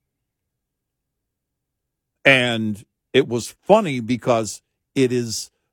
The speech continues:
an observation that should be obvious to everyone, but apparently hasn't been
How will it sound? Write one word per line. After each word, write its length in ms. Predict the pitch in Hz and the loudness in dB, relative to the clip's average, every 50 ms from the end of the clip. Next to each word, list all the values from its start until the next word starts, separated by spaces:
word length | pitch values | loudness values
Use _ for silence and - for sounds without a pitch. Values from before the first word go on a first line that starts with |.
| _ - | _ -2
an 100 | 123 123 | 0 0
observation 960 | 127 127 127 117 - - 120 98 92 139 156 151 - - 123 104 95 90 90 - _ _ _ _ _ _ _ _ _ _ _ - | 0 0 -4 -4 -4 -4 -4 -2 0 -2 -2 -2 -4 -6 -6 -6 -6 -8 -12 -14 _ _ _ _ _ _ _ _ _ _ _ -2
that 180 | 117 117 113 - | -2 -2 0 -2
should 320 | - - - 196 185 147 | -2 2 4 4 4 2
be 180 | 135 135 135 - - | -2 -6 -6 -4 -2
obvious 440 | 123 120 117 107 117 107 107 - - | -2 -2 -2 -2 -4 -6 -6 -8 -8
to 120 | - - - - | -12 -8 -4 -2
everyone, 560 | 139 143 131 131 110 104 101 95 95 90 - _ _ _ _ _ _ _ _ _ _ _ _ _ _ _ - | -2 -2 -2 -4 -4 -4 -4 -6 -8 -8 -12 _ _ _ _ _ _ _ _ _ _ _ _ _ _ _ 0
but 220 | 107 135 123 - _ _ _ _ _ | 2 2 2 2 _ _ _ _ _
apparently 540 | - 110 - 156 165 147 139 131 - 117 104 | -6 -4 0 0 0 0 -2 -4 -4 -6 -6
hasn't 520 | 92 101 151 160 156 123 127 117 107 110 - | -4 -2 -2 -2 0 -2 -6 -8 -8 -6 -4
been 320 | 113 101 98 98 101 | -2 -2 -2 -4 -6